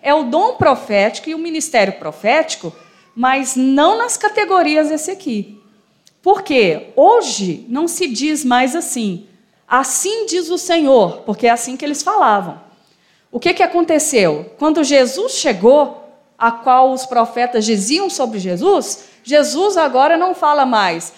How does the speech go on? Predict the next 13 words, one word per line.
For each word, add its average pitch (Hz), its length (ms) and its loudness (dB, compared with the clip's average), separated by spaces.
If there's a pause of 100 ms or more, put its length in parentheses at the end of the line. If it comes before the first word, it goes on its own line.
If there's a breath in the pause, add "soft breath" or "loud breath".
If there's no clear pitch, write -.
(120)
"Assim 381 800 -2
diz 320 720 -4
o 294 120 -8
Senhor." 240 580 0 (240 loud breath)
O 277 140 0
próprio 359 400 0
Jesus 311 460 -2
vem 269 280 2
e - 20 -4
fala, 175 600 0 (280)
"Ah, 202 280 2
em 196 200 4
verdade, 202 840 0